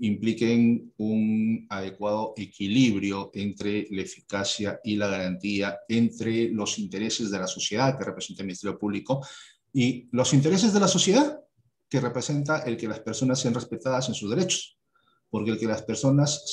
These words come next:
sean respetadas en sus derechos no solamente debe ser de interés exclusivo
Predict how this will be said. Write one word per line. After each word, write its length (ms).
sean 220
respetadas 720
en 60
sus 160
derechos 500
no 180
solamente 760
debe 300
ser 220
de 140
interés 360
exclusivo 920